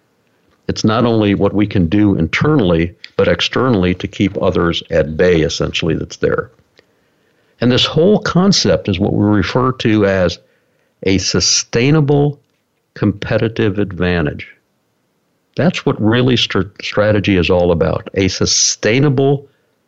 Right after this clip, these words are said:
competitive advantage. And that is understanding the resources, the capabilities, the assets, the processes.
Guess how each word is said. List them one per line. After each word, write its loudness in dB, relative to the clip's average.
competitive 0
advantage. -2
And 0
that 0
is 0
understanding 0
the 0
resources, -2
the -2
capabilities, -2
the 2
assets, -2
the -2
processes. -4